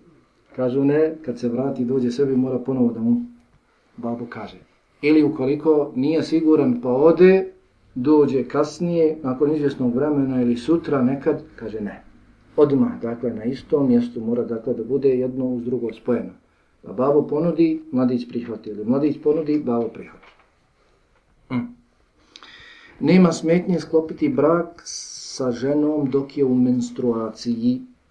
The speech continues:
Nema smetnje, dok je u hajdu. Dakle, da se sklopi brak dok je ona u hajdu, međutim, dakle,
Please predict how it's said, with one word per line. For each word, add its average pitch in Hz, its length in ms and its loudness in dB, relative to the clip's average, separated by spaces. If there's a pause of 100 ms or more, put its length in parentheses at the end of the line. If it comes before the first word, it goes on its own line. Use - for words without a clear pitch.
(180)
Nema 240 200 4
smetnje, - 340 -16 (320)
dok 120 140 -8
je 123 60 0
u 113 40 -2
hajdu. 110 260 -6 (1800)
Dakle, 104 260 -4
da 117 100 -2
se - 140 -10
sklopi 131 380 -2
brak 139 260 -2
dok 123 200 -2
je 120 60 2
ona 123 120 0
u 113 80 -4
hajdu, 139 320 -2
međutim, 127 500 -2
dakle, 139 480 0